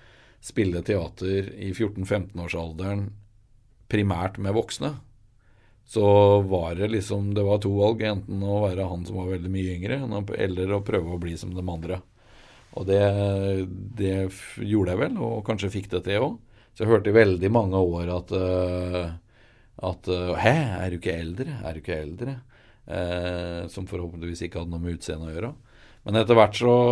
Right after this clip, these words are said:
så, så tar man jo igjen det. Eh, og jeg, eh, uten at det her er noe sånn, eh, eh, etterslep av førtiårskrise, så tror jeg jo ikke at jeg i dag er så veldig hatt og frakk,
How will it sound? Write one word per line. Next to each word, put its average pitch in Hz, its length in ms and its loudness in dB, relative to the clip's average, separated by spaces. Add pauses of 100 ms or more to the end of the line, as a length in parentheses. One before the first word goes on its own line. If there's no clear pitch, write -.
(200)
så, 120 120 2 (280)
så 120 160 -4
tar 98 180 4
man 90 140 -2
jo 107 80 6
igjen 104 340 2
det. 135 140 6 (760)
Eh, 101 1120 2
og - 240 -4
jeg, 101 400 6
eh, 98 460 4
uten 107 180 -4
at 104 140 -4
det 95 100 2
her 92 160 0
er 90 140 -4
noe 95 100 -2
sånn, 87 320 -4
eh, 87 760 -4 (680)
eh, - 440 -6 (160)
etterslep 85 600 -8
av 85 300 -6 (160)
førtiårskrise, 87 840 -8
så 98 140 -6
tror 98 160 -2
jeg 87 100 -2
jo 85 80 -4
ikke 95 300 -2
at 92 240 -4
jeg 98 240 2
i 113 80 0 (240)
dag 82 720 -2
er 82 100 -10
så 92 140 -4
veldig 87 460 -6 (880)
hatt 98 220 0
og 90 40 -6
frakk, 156 320 2